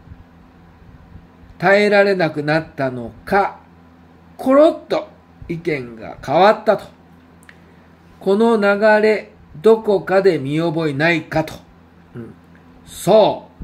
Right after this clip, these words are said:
う。ビッグモーター社長の会見のごとく、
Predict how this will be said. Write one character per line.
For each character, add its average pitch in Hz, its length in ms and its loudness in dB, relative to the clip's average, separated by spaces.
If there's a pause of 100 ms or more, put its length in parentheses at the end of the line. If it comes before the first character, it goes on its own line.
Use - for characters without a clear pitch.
(720)
う。 - 20 -10
ビ 170 180 -2
ッ 170 60 -12
グ 214 160 0
モ 226 240 4
ー - 20 0
タ 165 260 -2
ー 143 40 -8
社 135 200 -6
長 165 300 -4
の 156 140 -6
会 175 340 -2
見 165 320 -4
の 160 160 -4
ご 165 160 -4
と 139 220 -8 (120)
く、 147 260 -4